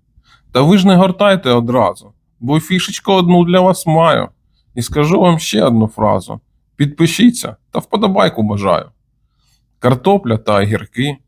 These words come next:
крашанки та ковбасуля. Інгредієнти такі, на кубики подрібню я. Олів'є ще в дитинстві робився. З ним було кожне свято, але я від гороху кривився, і тому мені він зовсім не надо.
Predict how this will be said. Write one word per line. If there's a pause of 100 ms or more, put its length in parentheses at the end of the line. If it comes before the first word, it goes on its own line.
(460)
крашанки
та
ковбасуля. (320)
Інгредієнти
такі, (320)
на
кубики
подрібню
я. (720)
Олів'є
ще
в
дитинстві
робився. (320)
З
ним
було
кожне
свято, (320)
але
я
від
гороху
кривився, (100)
і
тому
мені
він
зовсім
не
надо.